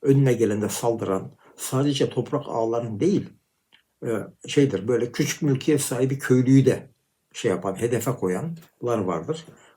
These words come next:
Ama bunlar tabii şiddetle kınar. Bunlar der, yani militandır.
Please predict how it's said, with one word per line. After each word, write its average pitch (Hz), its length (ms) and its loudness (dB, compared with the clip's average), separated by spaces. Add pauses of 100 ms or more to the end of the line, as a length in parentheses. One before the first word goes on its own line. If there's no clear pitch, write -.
Ama 123 300 -2
bunlar 131 280 -4
tabii 120 160 -2
şiddetle 120 560 -4
kınar. 127 460 -8 (500)
Bunlar 123 340 0
der, - 260 -2 (440)
yani 113 200 -2
militandır. 113 840 -4